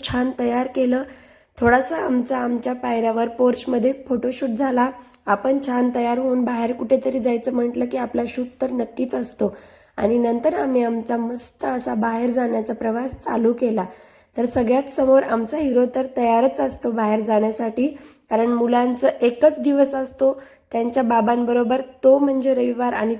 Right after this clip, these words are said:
तोही आपण त्यांच्याकडून घ्यायचा असं तर नाही करू शकत. मग आम्ही तिघंही मस्त तयार होऊन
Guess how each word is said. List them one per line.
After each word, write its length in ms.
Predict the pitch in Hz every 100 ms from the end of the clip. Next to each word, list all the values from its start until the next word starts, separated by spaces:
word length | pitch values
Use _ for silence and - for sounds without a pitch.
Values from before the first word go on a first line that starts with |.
| 240
तोही 200 | 240 262
आपण 300 | 247 240 240
त्यांच्याकडून 600 | - 240 240 233 240 240
घ्यायचा 360 | 240 220 254
असं 280 | - 226 233 214
तर 100 | 247
नाही 300 | 233 214 226
करू 220 | 226 220
शकत. 420 | 214 196 196 190 - - - _
मग 260 | 233 294 320
आम्ही 280 | 247 233 233 - - -
तिघंही 420 | 233 233 262 277
मस्त 360 | 262 254 - 262
तयार 300 | 247 233 233
होऊन 240 | 240 240